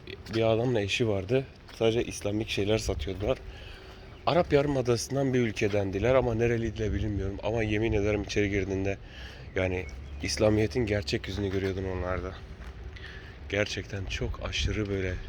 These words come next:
i-, güzel, iyi insanlardı. Böyle aşırı böyle mütevazı. Demek ki iş olmamış, kapatmışlar. Burada çok yer kapatmış gördüğünüz gibi. Koronadan dolayı buralar hep kapattı.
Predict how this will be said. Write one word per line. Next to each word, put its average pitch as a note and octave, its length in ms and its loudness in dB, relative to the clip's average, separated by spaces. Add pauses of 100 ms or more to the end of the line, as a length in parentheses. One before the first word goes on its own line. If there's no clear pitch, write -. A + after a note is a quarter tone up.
(480)
i-, F#2 200 -8
güzel, G2 320 0
iyi F#2 240 -4
insanlardı. F#2 680 -4
Böyle F#2 320 2
aşırı G#2+ 420 6
böyle G#2 220 6 (680)
mütevazı. F#2+ 880 0 (680)
Demek G2+ 220 0
ki G2+ 60 -4
iş G2 140 2
olmamış, G2 360 -2
kapatmışlar. - 600 -4 (4000)
Burada B2+ 240 8
çok D3 260 8
yer D3+ 160 10
kapatmış A2 460 2
gördüğünüz A2+ 500 6
gibi. A2+ 260 4 (880)
Koronadan C3+ 580 8
dolayı B2 260 8
buralar G2 320 6
hep - 180 -2
kapattı. F#2+ 420 0